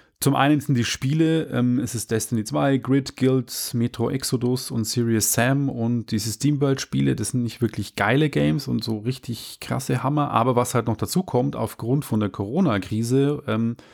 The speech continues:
haben sie die Bildqualität reduziert bei Pro von vier K mit sechzig Bildern pro Sekunde auf zehn achtzig p. Von dem her kriege ich im Moment auf jeden Fall, wenn ich eine Xbox One X oder eine PlayStation vier Pro zu Hause habe, die bessere Qualität. Von dem her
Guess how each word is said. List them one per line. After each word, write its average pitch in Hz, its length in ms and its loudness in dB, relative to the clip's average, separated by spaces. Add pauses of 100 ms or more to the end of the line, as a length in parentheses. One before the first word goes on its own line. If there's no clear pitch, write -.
(300)
haben 131 120 4
sie 117 80 2
die 110 80 2
Bildqualität 101 680 0
reduziert 92 460 -6
bei 104 120 -2
Pro 123 440 0
von 110 280 -2
vier 110 240 0
K 135 440 0 (560)
mit 107 140 -2
sechzig - 340 -2
Bildern 139 280 2
pro 127 140 -2
Sekunde 120 400 -2
auf 113 120 -8
zehn 117 200 -2
achtzig - 360 -8
p. 151 320 0 (600)
Von 110 200 0
dem 120 160 4
her 131 100 4
kriege 127 240 -2
ich 127 140 -6
im 117 60 2
Moment 110 580 0 (320)
auf 104 220 2
jeden 113 340 4
Fall, 101 420 2
wenn 104 140 2
ich 104 100 -4
eine 98 200 0 (100)
Xbox - 420 -6
One 98 220 0
X 135 180 -4
oder 98 120 0
eine 95 100 0
PlayStation 101 400 -4
vier 107 120 -2
Pro - 200 -10
zu 107 160 -6
Hause 104 260 -2
habe, 107 100 -6
die - 80 -10
bessere 107 300 -2
Qualität. 98 540 0
Von 104 140 0
dem 113 200 2
her 127 200 2